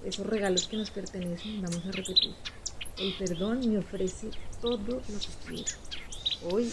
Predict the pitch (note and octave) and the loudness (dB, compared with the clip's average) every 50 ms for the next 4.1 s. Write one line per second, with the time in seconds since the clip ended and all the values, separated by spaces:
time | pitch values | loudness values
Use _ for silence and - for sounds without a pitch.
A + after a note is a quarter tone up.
0 | - - F3+ F3 F3+ F3 F3+ F3 - G3 - - - F3 E3+ E3+ F3 F#3 - - | -2 -2 2 2 4 4 2 0 -2 -4 -6 -6 -6 -4 -2 -2 -2 -2 -2 -4
1 | - - - F#3+ G3 G3+ - - - F#3+ F3+ F3 - - F#3 F3+ G#3 - G#3 - | -6 -4 -2 -2 -2 -2 -2 -4 -6 -8 -8 -4 -4 -4 -4 -4 -4 -6 -8 -8
2 | - - - - - - - - - - - - - - - - - - F3+ F3+ | -8 -8 -10 -10 -10 -10 -12 -12 -10 -10 -8 -8 -8 -8 -8 -8 -6 -4 0 2
3 | G3+ A#3 G#3 - - - F#3 F3 F3+ F#3+ F#3 - - G3+ G3 F#3+ F#3 F#3 F#3 G#3 | 2 2 2 -2 -4 -4 -4 -2 -2 -4 -4 -4 -4 -2 0 2 4 4 4 4
4 | G#3 | 2